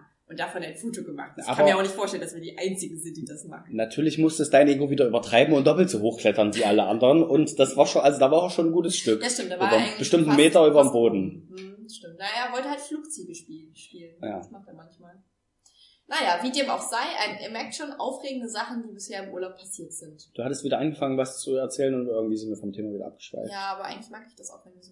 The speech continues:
Speaker 1: frei reden.
Speaker 2: Aber ich weiß gar nicht mehr, was es war.
Speaker 1: Es war mit den Hörspielen. Wir haben viel mit unseren
Speaker 2: Ach, ja.
Speaker 1: Freunden auch über Hörspiele geredet und festgestellt,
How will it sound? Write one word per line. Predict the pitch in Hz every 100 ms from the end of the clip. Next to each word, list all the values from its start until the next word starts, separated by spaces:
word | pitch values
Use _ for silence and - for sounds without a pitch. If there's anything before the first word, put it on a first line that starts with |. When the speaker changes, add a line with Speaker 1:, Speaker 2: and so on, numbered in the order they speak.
| _ _
Speaker 1:
frei | 190 -
reden. | - _ -
Speaker 2:
Aber | 113
ich | 113
weiß | 113
gar | 117
nicht | 117
mehr, | 120 113
was | 113
es | -
war. | 110 117
Speaker 1:
Es | -
war | 208 233
mit | 247 247
den | 233
Hörspielen. | 254 269 - 175 175
Wir | 185
haben | 208 214
viel | - 254 240
mit | 233 -
unseren | 208 123
Speaker 2:
Ach, | 208 120
ja. | 104
Speaker 1:
Freunden | 98 -
auch | - 240
über | 226 214
Hörspiele | 233 - 269 220
geredet | 202 185 202 226
und | 196
festgestellt, | 202 254 - - 175 214